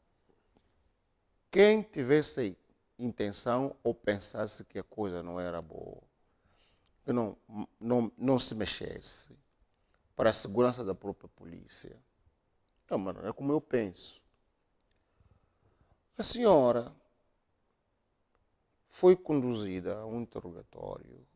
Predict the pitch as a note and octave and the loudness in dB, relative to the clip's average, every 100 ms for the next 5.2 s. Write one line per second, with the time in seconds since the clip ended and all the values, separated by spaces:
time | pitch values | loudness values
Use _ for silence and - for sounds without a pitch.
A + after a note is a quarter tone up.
0 | _ C3 C3+ - C#3+ C#3+ D3 - _ _ | _ -6 -4 2 2 4 0 -12 _ _
1 | _ _ - - D#3 C3+ A#2 - C3+ C3 | _ _ -18 -8 -2 -2 -4 -16 -12 -8
2 | C3 - F#3 F#3+ G#3 E3 - G#2+ - A2 | -8 -6 -2 -2 0 -2 -4 -10 -10 -14
3 | - A2 - - - - _ - F3 D#3+ | -14 -20 -18 -8 -8 -8 _ -8 -2 0
4 | C#3 A#2 G#2+ A2+ G2 F2+ G#2 C3 C3+ C3+ | 0 -2 -2 -4 -4 -6 -4 0 2 0
5 | C3+ | -2